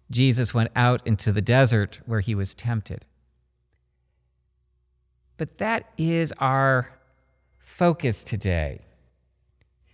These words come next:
is on the fact that Jesus goes out into the desert to be tempted.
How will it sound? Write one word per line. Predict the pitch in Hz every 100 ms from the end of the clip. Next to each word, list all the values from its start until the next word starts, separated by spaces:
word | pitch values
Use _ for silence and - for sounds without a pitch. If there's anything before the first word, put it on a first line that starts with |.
| _ -
is | 143
on | 165 190
the | 202
fact | - 165 151
that | 151 -
Jesus | 135 143 147 135 143 135 131 - - 135
goes | 123 151 208 226 214 - -
out | 165 165 131 - - - _ _ _ _ _ -
into | 165 175
the | 175 156
desert | 127 127 135 139 123 - - _ _ _ -
to | 131
be | 123 113
tempted. | - 123 120 - - -